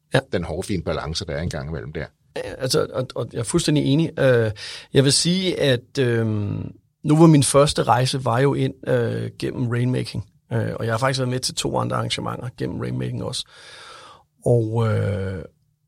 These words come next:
Speaker 1: der er rigtig mange dygtige og meget, meget kompetente mentorer ude i miljøet, øh, som jeg ville have givet min,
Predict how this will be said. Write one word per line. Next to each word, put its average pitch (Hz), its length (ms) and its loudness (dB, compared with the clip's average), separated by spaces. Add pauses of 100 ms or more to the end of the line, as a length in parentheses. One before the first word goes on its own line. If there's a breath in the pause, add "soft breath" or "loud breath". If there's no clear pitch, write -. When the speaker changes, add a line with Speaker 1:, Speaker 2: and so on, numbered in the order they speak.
(560)
Speaker 1:
der 127 60 8
er 120 120 6
rigtig 123 260 4
mange 117 340 2
dygtige 127 420 -2
og 135 80 -4
meget, 110 240 0
meget 107 180 -2 (180)
kompetente 120 920 -2
mentorer 117 800 -2
ude 131 500 0
i 120 340 -2
miljøet, 120 460 -2 (1000 loud breath)
øh, 113 360 0
som 120 300 0
jeg 120 160 2
ville 135 100 2
have 127 100 4
givet 127 280 -2
min, 117 280 0